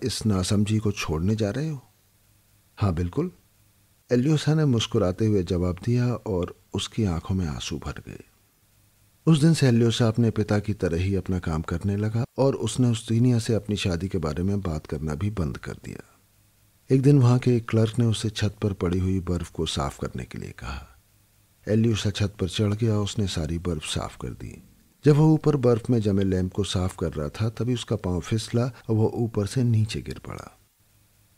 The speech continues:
बदकिस्मती से वह बर्फ पर नहीं गिरा, बल्कि दरवाजे पर लगे एक लोहे के टुकड़े पर गिरा। उस्तीनिया व्यापारी की लड़की के साथ उसे देखने के लिए भागती हुई वहां पहुंची।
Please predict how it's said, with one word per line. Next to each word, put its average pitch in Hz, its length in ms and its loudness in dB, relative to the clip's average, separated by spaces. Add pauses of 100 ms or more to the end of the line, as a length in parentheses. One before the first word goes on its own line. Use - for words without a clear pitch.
(200)
बदकिस्मती 151 520 4
से 147 100 2
वह 143 160 6
बर्फ 110 320 4
पर 127 80 4
नहीं 117 300 6
गिरा, 107 200 2
बल्कि 107 280 0
दरवाजे 90 480 -2
पर 101 200 -2
लगे 85 280 -2
एक 90 160 -6
लोहे 85 240 0
के 92 140 -4
टुकड़े 87 360 -6
पर 73 120 -10
गिरा। - 500 -14 (120)
उस्तीनिया 101 560 0
व्यापारी 87 480 -4
की 95 100 -6
लड़की 82 260 -4
के 85 140 -6
साथ 90 280 -2
उसे 87 180 -4
देखने 87 380 -2
के 92 120 -6
लिए 90 180 -2
भागती 90 440 -4
हुई 85 160 -2
वहां 73 260 -4
पहुंची। 67 500 -12